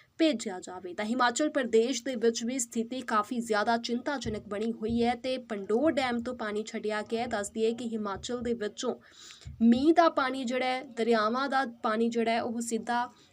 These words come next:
ਪੰਜਾਬ ਵੱਲ ਨੂੰ ਆ ਰਿਹਾ ਹੈ ਤੇ ਪੰਜਾਬ ਦੇ ਵਿੱਚ ਵੀ ਸਥਿਤੀ ਇਸ ਵਕਤ ਚਿੰਤਾਜਨਕ ਬਣੀ ਹੋਈ ਹੈ। ਪੰਜਾਬ ਦੇ ਕਈ ਇਲਾਕੇ, ਕਈ ਹਿੱਸੇ ਜਿਹੜੇ ਨੇ, ਉਹ ਇਸ ਵਕਤ ਡੁੱਬੇ ਹੋਏ ਨੇ, ਹੜ੍ਹਾਂ ਦੀ ਮਾਰ ਹੇਠਾਂ ਨੇ। ਜਾਣਕਾਰੀ ਅਨੁਸਾਰ ਕਈ ਲੋਕ ਬੇਘਰ ਹੋ ਚੁੱਕੇ ਨੇ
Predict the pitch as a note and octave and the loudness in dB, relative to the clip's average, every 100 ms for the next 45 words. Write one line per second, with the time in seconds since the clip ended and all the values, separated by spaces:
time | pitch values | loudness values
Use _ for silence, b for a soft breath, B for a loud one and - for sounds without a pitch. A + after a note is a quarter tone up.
0 | - A3+ A3 G3+ G#3+ A#3+ A#3+ A#3+ B3+ A#3+ | -6 -4 0 0 2 2 2 -2 -2 -2
1 | A#3 A#3+ C4+ A#3 G#3 G3+ G#3 G3+ A3+ A3 | -2 -4 -4 -4 -2 -2 -2 0 0 0
2 | A3+ A3+ A#3 B B B - C#4+ A#3+ D#4 | -2 -2 -2 B B B -6 -4 2 2
3 | C#4 B3 A#3 B3 - A#3+ A#3+ A#3 A3+ A3+ | 2 -2 -2 -4 -4 -4 -4 0 0 0
4 | A3+ A3+ A#3 A3 A#3 B3+ B3 G#3+ G#3 G#3 | -4 0 0 2 -2 -4 -4 -4 0 0
5 | G#3+ A#3+ A#3 A#3+ B3+ - A#3+ G#3+ G3+ - | 0 -8 -2 -2 -2 -2 0 0 0 0
6 | G#3+ G#3+ - A#3+ C4+ D4+ B B B - | 0 0 -2 -2 0 -2 B B B -4
7 | B3 - C#4 A#3 A3+ A3+ A#3 C4 A#3 A3+ | -4 0 0 4 4 4 0 2 4 4
8 | A#3 G#3+ G#3+ - A#3+ - G#3+ F#3+ B3 A#3 | 2 -2 -2 -4 -6 -2 -4 0 -2 0
9 | A#3+ C4 A3 G#3 G#3+ A3+ G#3 F#3 F#3+ A#3 | -2 -4 -4 -2 -2 -2 -2 -4 0 0
10 | A#3+ A#3 A#3 A#3+ A#3+ C4+ - b - A#3 | 0 -4 -4 -6 -6 -8 -14 b -10 0
11 | A3 A3 A#3 A#3 A3+ A#3 A#3+ A#3 A#3 A3+ | 2 4 2 4 4 2 4 2 2 0
12 | A3+ A3 G#3+ F#3+ G3 G3 D4 A#3 A3 A#3 | 2 0 -2 -2 0 2 0 -2 -2 -2
13 | A#3 A#3 A#3 C4+ B3 | -2 -4 -6 -6 -6